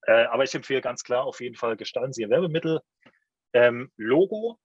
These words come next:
oder auch alternativ ein Bild mit, äh, den entsprechenden, mit dem entsprechenden Format einfügen. Ich empfehle da wirklich immer auch das Logo, äh, Überschrift. Hier könnt ihr euch dann nochmal einen individuellen Text überlegen.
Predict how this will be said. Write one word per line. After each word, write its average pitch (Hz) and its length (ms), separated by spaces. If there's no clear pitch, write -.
oder 180 360
auch 147 220
alternativ 131 1000
ein 104 360
Bild - 420
mit, 131 360
äh, 123 300
den 123 180
entsprechenden, 117 720
mit 123 200
dem 117 120
entsprechenden 117 520
Format 120 340
einfügen. 131 440
Ich 107 120
empfehle 117 320
da 110 80
wirklich 113 180
immer 107 160
auch 120 140
das - 180
Logo, 131 380
äh, 107 380
Überschrift. 147 640
Hier 131 160
könnt 117 160
ihr 120 80
euch 113 460
dann 113 120
nochmal 107 340
einen 107 260
individuellen 127 520
Text - 280
überlegen. 117 480